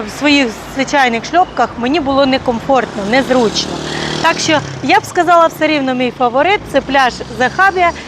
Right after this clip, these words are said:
Я б сказала, вже краще доплатити ті сто фунтів та піти туди, так там з-, ви отримаєте насолодження від моря. А тут і моря не дуже багато, ну,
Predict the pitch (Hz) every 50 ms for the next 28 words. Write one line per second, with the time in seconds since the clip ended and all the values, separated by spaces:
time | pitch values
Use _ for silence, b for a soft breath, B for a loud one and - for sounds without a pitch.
0 | B B B 302 311 311 - - 285 269 277 269 240 226 254 262 - 294 277 247
1 | - - 254 202 269 294 - - 277 254 247 - - 392 427 427 - 403 415 415
2 | B B B B B B B B - 311 320 - 330 339 349 339 339 330 330 330
3 | 330 320 320 320 311 - - - - 339 311 - - - 311 320 320 277 254 -
4 | - 262 - - 269 254 - 285 254 - - 294 269 - - 247 240 226 320 359
5 | 359 339 - 269 262 - 349 330 320 285 254 226 254 254 247 240 B B B B
6 | B B - 214 240 320 339 339 320 - - 277 - - 320 330 339 320 302 302
7 | 294 285 - - 269 254 254 262 247 - - 277 269 254 285 302 311 294 226 208
8 | 208 220 208 208 208 196 226 226 202 233 226 226 214 202 180 180 175 - B B
9 | B B B B B - 294 311 302 - 392 403 392 - 311 277 294 381 415 415
10 | 415 415 381 381 381 294 359 359 359 311 349 277 349 330 320 330 330 320 311 311
11 | 320 - 285 311 359 339